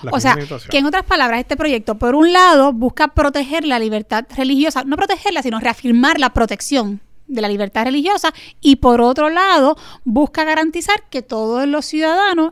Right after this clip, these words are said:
Speaker 2: independientemente de sus distintas condiciones, eh, o características, van a recibir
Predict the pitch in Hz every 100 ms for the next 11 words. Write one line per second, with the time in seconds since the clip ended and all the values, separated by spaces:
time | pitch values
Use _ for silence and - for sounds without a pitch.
0 | - 262 226 214 214 202 208 247 254 262
1 | 277 262 269 262 - 285 - 254 220 277
2 | - 285 277 - 370 381 302 311 - -
3 | - 247 233 233 233 220 214 208 226 294
4 | 440 330 320 311 - - 247 208 220 233
5 | 247 311